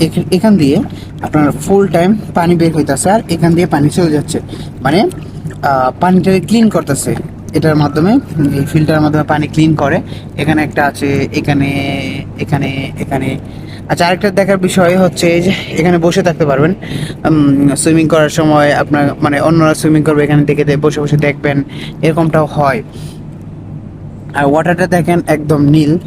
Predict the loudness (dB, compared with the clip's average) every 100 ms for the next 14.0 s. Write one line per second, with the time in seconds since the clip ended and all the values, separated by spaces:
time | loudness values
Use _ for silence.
0 | -4 -2 0 0 0 -6 -12 -14 -4 0
1 | 2 2 0 0 -2 -2 2 4 2 0
2 | 0 2 4 4 4 2 2 4 4 2
3 | 0 0 0 0 -2 -2 -2 -2 -6 -12
4 | -12 -16 -10 0 2 2 0 0 0 2
5 | 4 4 2 -4 -14 -14 -8 -4 -2 -2
6 | -4 -8 -6 -4 -4 -4 -2 0 2 2
7 | 0 -2 -2 -6 -6 -12 -14 -6 -2 0
8 | 0 -2 0 0 0 2 2 2 0 -2
9 | -2 0 0 0 0 -4 -8 -18 -18 -16
10 | -16 -10 -2 0 0 -2 0 0 0 0
11 | 0 -2 0 0 0 0 -6 -2 2 2
12 | 2 0 0 -2 -8 -16 -16 -16 -16 -14
13 | -6 -4 -2 0 2 2 0 0 2 2